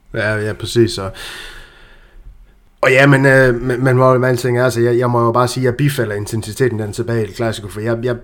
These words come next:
øh, igen har tænkt der efter kampen, det er sådan lidt, øh, da Ronaldo, han skiftede, det var bare ikke det samme, fordi det kan godt være, Messi, han stadig var der, men så var det bare Messi. Altså, det, det, der manglede noget glød, det manglede, se-, også selvom Ramos, han stadig var der, det manglede bare noget, El Clasico. Og, og,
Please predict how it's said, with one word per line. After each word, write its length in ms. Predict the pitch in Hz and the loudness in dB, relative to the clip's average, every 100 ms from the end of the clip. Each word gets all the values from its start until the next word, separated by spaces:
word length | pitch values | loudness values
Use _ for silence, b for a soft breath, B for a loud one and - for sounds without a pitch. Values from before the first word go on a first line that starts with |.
| - | -12
øh, 80 | 123 120 - - | -12 -12 -16 -18
igen 280 | 120 117 120 | -8 -4 -4
har 80 | 117 | -4
tænkt 260 | 113 127 113 | -4 -2 -2
der 100 | 113 110 | -2 -4
efter 160 | 117 | -6
kampen, 280 | 113 117 110 | -4 -2 -2
det 60 | 107 | -4
er 20 | |
sådan 160 | 120 120 | -2 -2
lidt, 80 | 120 - | -4 -8
øh, 140 | 120 117 | -6 -2
da 100 | 120 | -2
Ronaldo, 360 | 117 120 131 | -2 -2 -2
han 160 | 117 110 | -4 -4
skiftede, 320 | - 117 117 | -6 -6 -4
det 80 | 113 | -4
var 60 | |
bare 160 | 107 117 | 0 0
ikke 100 | 117 | -2
det 80 | - | -4
samme, 280 | 113 110 127 - | -4 -4 -6 -8
fordi 200 | 123 117 | -6 -4
det 80 | |
kan 100 | 120 | -2
godt 160 | 120 123 | 0 0
være, 100 | 131 | 0
Messi, 280 | 127 143 117 | 0 -2 -2
han 140 | 113 | -4
stadig 320 | - 127 127 | -2 0 0
var 140 | 117 131 | 0 0
der, 100 | 117 | -2
men 140 | 101 | -6
så 100 | - | -2
var 80 | 127 | -2
det 80 | 113 | 0
bare 160 | 113 113 | 0 0
Messi. 380 | 117 123 - - - | -2 -4 -10 -16 -16
Altså, 180 | 101 104 - | -14 -14 -10
det, 180 | 117 - | -8 -6
det, 160 | 123 | -4
der 80 | 139 | 0
manglede 440 | 139 127 160 185 120 | 0 2 4 4 4
noget 160 | 113 | 0
glød, 380 | - 160 147 104 | 2 2 4 0
det 120 | 98 | -4
manglede, 320 | 107 135 151 120 | -2 -2 0 -2
se-, 220 | 143 127 | -4 -4
også 140 | 120 - | -6 -6
selvom 220 | - 131 | -4 -2
Ramos, 380 | 113 107 139 127 | -2 -2 0 -2
han 120 | 98 | -6
stadig 240 | - 117 110 | -8 -6 -4
var 100 | 110 | -4
der, 80 | 113 | -4
det 120 | 117 | -4
manglede 360 | 120 175 196 - | -4 -2 -2 -2
bare 220 | 120 123 | -2 -2
noget, 360 | 131 170 170 - B B B | -2 0 -2 -4 B B B
El 120 | 110 | -8
Clasico. 460 | 107 117 - 95 92 B B B B | -2 -2 -4 -12 -16 B B B B
Og, 120 | 127 120 - | -6 -6 -12
og, 100 | - | -12